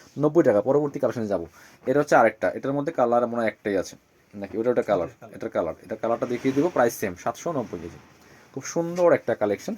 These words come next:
সুন্দর আর একটা প্রিন্ট, এটা প্রাইস সেম। আর এগুলো হচ্ছে আমরা একদম রিয়েল ভিডিওটা কিন্তু আপনাদের সাথে শেয়ার করতেছি আমাদের পেজে এবং YouTube চ্যানেলে, আমরা just পাবলিশ করি। এটা হচ্ছে প্যান্টটা, কোনো এডিট ফেডিট কিচ্ছু নাই। So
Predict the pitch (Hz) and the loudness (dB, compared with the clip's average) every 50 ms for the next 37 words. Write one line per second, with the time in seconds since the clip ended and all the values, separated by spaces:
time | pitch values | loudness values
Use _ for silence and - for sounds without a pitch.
0 | - - 143 139 139 143 135 127 117 - - 104 - - 107 101 98 92 104 98 | -8 -8 -8 -6 -4 -2 0 2 2 2 0 -2 -6 -6 -6 -6 -6 -4 -4 -4
1 | 220 330 - - - - - - - _ - - 123 123 - - - 85 82 - | -6 -6 -8 -14 -20 -20 -20 -20 -16 _ -4 -2 -2 -2 -2 -4 -8 -8 -8 -10
2 | - - - - - - - - - - 117 120 135 147 156 175 175 170 170 - | -20 -20 -20 -20 -20 -20 -20 -8 0 4 4 6 6 4 4 4 4 4 4 4
3 | 202 175 165 170 170 160 151 156 180 170 156 139 127 127 139 147 160 175 175 156 | 2 2 6 6 4 4 4 0 -4 -4 -4 -2 0 4 6 8 8 8 8 6
4 | 135 143 147 160 160 156 160 147 156 151 147 175 147 131 135 135 131 147 139 - | 4 0 2 2 2 2 2 0 -2 -2 0 0 0 0 0 -2 -2 -4 -4 0
5 | - 139 131 131 131 143 139 - 151 143 - 175 143 123 120 120 120 - - 135 | 4 4 4 4 2 -2 -6 -6 -6 -4 -2 -2 0 0 0 -2 -4 -4 0 2
6 | 131 127 135 151 135 120 120 123 113 120 113 123 110 - - 120 123 151 170 - | 2 2 4 4 4 4 2 -2 -6 -4 -4 -4 -4 -4 -4 -4 -2 -4 -4 -6
7 | _ _ _ - 104 104 113 110 110 110 - - 117 101 87 95 92 - - 87 | _ _ _ -12 -8 -6 -4 -2 -2 -2 -2 0 -2 -2 -2 -2 -8 -8 -8 -10
8 | 85 - - 107 123 120 - 139 135 - 101 95 92 - 175 311 - _ _ - | -10 -8 -10 -8 -8 -6 -6 -6 -2 -2 -4 -4 -2 -2 -4 -4 -4 _ _ -20
9 | - - - _ - 147 160 170 147 147 139 147 151 151 - 165 147 147 156 160 | -20 -20 -18 _ -4 0 0 4 4 4 6 4 4 2 4 2 2 2 2 -4
10 | 147 - - 110 92 80 - _ _ _ _ - - - - 135 | -6 -6 -6 -6 -6 -6 -8 _ _ _ _ -20 -16 -4 2 2